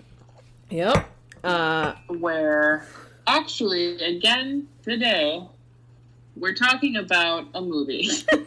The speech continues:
Speaker 1: Yeah.
Speaker 2: But we knew this is what it would be, a mix of
Speaker 1: Yeah.
Speaker 2: shows and movies.
Speaker 1: I'm not sorry.
Speaker 2: But,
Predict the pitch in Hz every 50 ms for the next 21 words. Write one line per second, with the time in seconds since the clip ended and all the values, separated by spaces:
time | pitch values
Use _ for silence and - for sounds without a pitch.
0 | - 466 - 294 - - - - 494 453 - - - - - - - - - 381
1 | 381 285 294 330 339 - 381 370 320 277 285 311 359 381 381 415 466 508 523 480
2 | 453 381 - 349 294 254 294 285 262 247 185 185 175 156 - 151 143 123 - -
3 | 165 190 226 294 294 262 254 - 254 254 247 240 214 208 202 196 190 - 180 175
4 | 175 170 156 151 147 143 - 123 123 - - - - - - - 233 247 254 226
5 | 185 170 - - 156 139 135 135 143 190 - 190 165 147 -